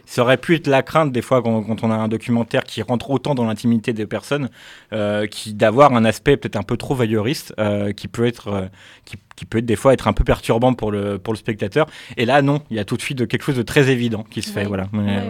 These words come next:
Speaker 2: oui. Ouais.
Speaker 1: voilà. <laughs> Bah, euh, je sais pas si t'as un petit, euh, un petit mot à rajouter sur le film, en plus, mais, euh,
Speaker 2: Bon, je crois qu'on a dit pas mal de
Speaker 1: Ouais.
Speaker 2: choses.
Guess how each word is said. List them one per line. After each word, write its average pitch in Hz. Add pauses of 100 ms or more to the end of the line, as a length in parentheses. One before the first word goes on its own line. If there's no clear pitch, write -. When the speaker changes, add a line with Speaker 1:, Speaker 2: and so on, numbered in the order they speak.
Speaker 2:
oui. 95 (960)
Ouais. - (320)
Speaker 1:
voilà. 110
<laughs> 123 (720)
Bah, 131
euh, 123
je 117
sais 117
pas 160
si -
t'as 123
un 113
petit, 113
euh, 104
un 123
petit -
mot 143
à -
rajouter 117
sur 113
le 113
film, 190
en 117
plus, 214
mais, 113
euh, 104 (140)
Speaker 2:
Bon, 170
je 175
crois 214
qu'on 202
a 185
dit 185
pas 240
mal 254
de 208
Speaker 1:
Ouais. 220
Speaker 2:
choses. 233